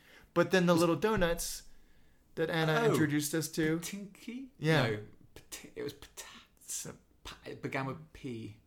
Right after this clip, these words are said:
Speaker 1: Papadum?
Speaker 2: P-, papadums. <laughs>
Speaker 1: Uh,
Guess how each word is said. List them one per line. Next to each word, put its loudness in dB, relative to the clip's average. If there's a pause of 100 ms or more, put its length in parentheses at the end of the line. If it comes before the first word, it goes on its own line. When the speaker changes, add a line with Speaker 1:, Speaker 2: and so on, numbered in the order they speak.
(120)
Speaker 1:
Papadum? -18 (440)
Speaker 2:
P-, -20 (100)
papadums. -6 (480)
<laughs> -8 (800)
Speaker 1:
Uh, 0